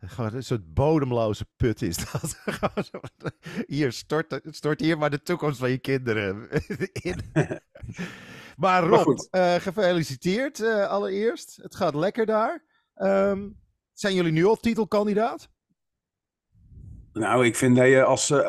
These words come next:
Speaker 2: eh, als P S V altijd, eh, eh, titelaspiraties moet hebben, toch?
Speaker 1: Ja,
Speaker 2: Dus,
Speaker 1: dat
Speaker 2: eh, en, en, en verder, eh, wil ik, we zijn twee wedstrijden onderweg, joh.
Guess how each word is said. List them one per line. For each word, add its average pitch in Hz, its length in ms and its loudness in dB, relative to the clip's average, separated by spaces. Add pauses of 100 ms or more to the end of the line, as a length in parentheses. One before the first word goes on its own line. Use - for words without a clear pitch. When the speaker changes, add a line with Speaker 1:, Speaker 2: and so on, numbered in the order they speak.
Speaker 2:
eh, 151 180 0
als 143 200 0
P 160 180 0
S 127 80 -2
V 156 200 4
altijd, 160 460 2
eh, 135 580 2
eh, 113 100 -4
titelaspiraties 127 840 -2
moet 120 120 2
hebben, 107 260 0
toch? 185 280 0 (340)
Speaker 1:
Ja, 113 240 -4
Speaker 2:
Dus, 95 160 2
Speaker 1:
dat 123 120 0
Speaker 2:
eh, 123 360 2 (760)
en, 156 140 -2 (380)
en, 180 260 6
en 175 140 6
verder, 175 420 6
eh, 170 100 4
wil 175 120 8
ik, 165 100 4
we 165 360 0
zijn 175 180 2
twee 196 220 6
wedstrijden 190 400 4
onderweg, 190 320 2
joh. 117 240 -2